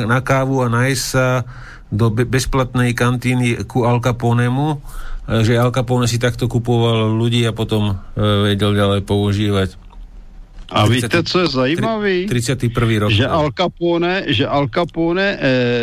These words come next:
Speaker 2: s-, měl ve-, velitelství v čikákské čtvrti Cicero.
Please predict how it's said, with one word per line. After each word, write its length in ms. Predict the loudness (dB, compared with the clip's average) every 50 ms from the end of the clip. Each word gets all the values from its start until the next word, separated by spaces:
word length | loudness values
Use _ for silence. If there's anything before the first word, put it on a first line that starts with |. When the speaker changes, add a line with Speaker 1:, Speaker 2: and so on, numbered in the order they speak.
| 0 0 0 0 0 0
Speaker 2:
s-, 320 | -2 -2 -4 -6 -2 0 2
měl 400 | 2 2 2 2 0 0 0 0
ve-, 240 | 0 0 0 0 0
velitelství 1040 | 0 0 2 0 0 -2 -2 -2 -2 -2 -2 -4 -6 -6 -4 -2 -2 0 0 -2 -2
v 380 | -4 -2 0 2 2 2 0
čikákské 960 | 0 -2 -2 -2 0 2 0 0 0 -2 -4 -6 -4 0 0 0 2 0 -2 -2 -2 -2 -2
čtvrti 560 | -2 -4 -2 0 0 0 0 0 0 -2 0
Cicero. 640 | 0 -2 -4 -2 -2 -2 0 0 0 0 -2 -2